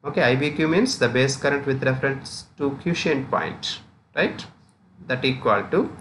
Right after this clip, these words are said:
uh, I B in terms of I C Q is I C Q by beta. Therefore, finally,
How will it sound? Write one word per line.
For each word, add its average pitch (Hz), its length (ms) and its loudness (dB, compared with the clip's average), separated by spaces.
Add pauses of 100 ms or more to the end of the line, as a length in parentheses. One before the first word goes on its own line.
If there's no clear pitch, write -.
(1160)
uh, 131 500 2
I 139 260 4
B 180 160 2
in 170 100 0
terms 165 280 2
of 160 200 2
I 127 160 4
C 139 220 -4
Q 135 260 -2
is 113 560 0
I 117 100 2
C 127 200 -4
Q 131 180 0
by 143 160 0
beta. 104 400 -4 (120)
Therefore, 123 580 2
finally, 120 600 0